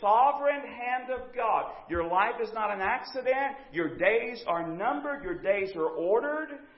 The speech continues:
There are good works prepared for you to do. When disappointment comes, the first thing you need to do, I'm convinced,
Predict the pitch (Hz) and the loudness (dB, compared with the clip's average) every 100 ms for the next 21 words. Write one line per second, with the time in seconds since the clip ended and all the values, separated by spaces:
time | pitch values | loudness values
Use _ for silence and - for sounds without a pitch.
0 | _ 170 196 202 220 233 247 240 143 220 | _ 0 4 2 6 6 4 0 -4 0
1 | 262 254 254 277 277 208 196 190 - - | 0 0 -8 -8 -4 -2 0 -2 -6 -4
2 | 349 - - 415 277 294 285 269 285 277 | -4 -4 4 4 6 0 0 -2 -2 -2
3 | 262 - 214 196 196 - - 143 139 - | -6 -2 -2 -2 -6 -16 -12 -10 -10 -6
4 | 240 - - 233 233 208 208 170 175 - | -4 -4 -8 -10 -10 -14 -14 -12 -8 -8
5 | - 135 - 180 - 160 135 120 120 - | -10 -12 -10 -10 -10 -16 -14 -16 -16 -20
6 | - | -20